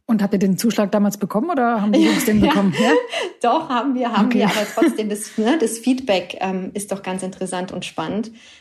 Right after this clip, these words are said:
Speaker 2: ähm, dass man schon immer wieder, sich immer wieder reinset-, versetzen muss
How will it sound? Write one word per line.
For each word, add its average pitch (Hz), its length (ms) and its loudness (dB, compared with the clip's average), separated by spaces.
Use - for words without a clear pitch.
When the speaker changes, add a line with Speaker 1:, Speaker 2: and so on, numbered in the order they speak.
Speaker 2:
ähm, 175 600 -8
dass 190 180 -8
man 185 160 -4
schon 190 220 -4
immer 190 240 -4
wieder, 185 300 -4
sich 226 260 -4
immer 269 220 2
wieder 214 220 2
reinset-, 202 460 -2
versetzen 190 560 -4
muss 190 320 -6